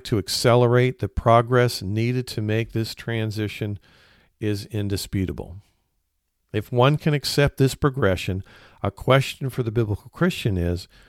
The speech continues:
will God allow man to take on his own version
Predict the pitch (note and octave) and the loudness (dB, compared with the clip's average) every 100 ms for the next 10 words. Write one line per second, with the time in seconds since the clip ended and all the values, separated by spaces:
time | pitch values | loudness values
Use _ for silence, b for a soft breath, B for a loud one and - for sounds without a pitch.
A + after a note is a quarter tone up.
0 | b - G2+ G2 G2 F#2+ A2+ C#3 A#2 A2+ | b -2 0 0 0 2 2 2 2 2
1 | A2 A2+ A2+ A2 C3 F#2+ D#2 E2+ - _ | 4 4 2 2 2 0 -2 -6 -10 _
2 | _ _ _ - - A#2+ A2+ A#2 - F#2 | _ _ _ -8 -4 0 0 -2 -6 -6
3 | F#2+ F#2 G2+ F#2 - G#2+ A2 A#2 G#2 G#2+ | -4 -4 -4 -6 -4 -2 0 0 2 4
4 | G#2 F#2+ D#2+ E2+ | 4 2 -2 -2